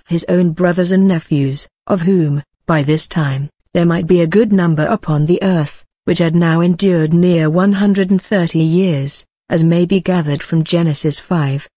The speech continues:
three, compared with chapter four, twenty-five, though in the compendious account given in the scriptures,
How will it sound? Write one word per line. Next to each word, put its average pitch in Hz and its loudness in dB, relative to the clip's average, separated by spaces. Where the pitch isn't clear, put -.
three, 170 0
compared 170 2
with 165 0
chapter 180 -2
four, 160 -2
twenty-five, 190 0
though 208 2
in 220 2
the 190 2
compendious 170 0
account 185 -2
given 160 0
in 175 0
the 165 0
scriptures, 147 -4